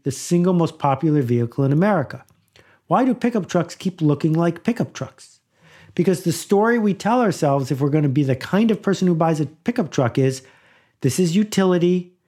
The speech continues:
I'm not trying to stand out. I am just a hardworking fella or a woman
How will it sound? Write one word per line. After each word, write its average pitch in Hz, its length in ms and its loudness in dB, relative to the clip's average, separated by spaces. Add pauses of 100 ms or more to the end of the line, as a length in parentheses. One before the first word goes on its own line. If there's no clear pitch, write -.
(240)
I'm 117 100 0
not 123 240 0
trying 190 200 0
to 202 80 -2
stand 208 360 0
out. 160 440 0 (440)
I 120 120 -2
am 131 160 -2
just - 340 -6 (240)
a 123 80 -12
hardworking 185 720 -2
fella 165 480 0 (260)
or 127 120 -4
a 135 120 0
woman 156 560 0